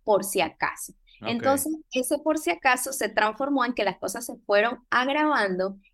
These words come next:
Speaker 1: y me traigo a Panamá la sucursal que estaba desarrollando en Venezuela de seguridad corporativa. Entonces, ahí también dio ese paso y comienzo a adaptarme un poco otra vez en el mundo corporativo, pero había algo que yo siempre quería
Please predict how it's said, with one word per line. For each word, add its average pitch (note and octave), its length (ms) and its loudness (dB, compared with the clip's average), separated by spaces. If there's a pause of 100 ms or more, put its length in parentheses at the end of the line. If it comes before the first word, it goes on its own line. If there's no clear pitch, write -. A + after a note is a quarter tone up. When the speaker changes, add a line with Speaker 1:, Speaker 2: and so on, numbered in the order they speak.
Speaker 1:
y B3 160 -4
me G#3 240 0
traigo A#3+ 460 2
a F3+ 100 0
Panamá G3 500 0
la G3+ 180 2
sucursal G#3 800 -2
que G#3 80 -6
estaba F3 360 0
desarrollando E3 1000 -2
en G3 200 0
Venezuela E3 760 0
de F#3 400 2
seguridad D#3 640 -2
corporativa. D#3+ 800 -4 (200)
Entonces, A3 460 -2
ahí G#3 380 2
también G#3+ 580 0
dio F#3+ 300 2
ese G3 400 -2
paso A#3 480 -2 (140)
y A3+ 180 -6
comienzo A3+ 840 0
a F3+ 300 2
adaptarme F3 720 0
un G3 160 -6
poco F#3+ 500 -4
otra A#3+ 480 4
vez A#3+ 280 0
en G3 100 -4
el F#3+ 140 -2
mundo A#3+ 300 -2
corporativo, C4+ 680 0
pero A3+ 120 2
había F4 300 4
algo F#4 260 2
que A#3+ 160 -2
yo A#3 80 -10
siempre C4+ 380 -2
quería G3+ 560 0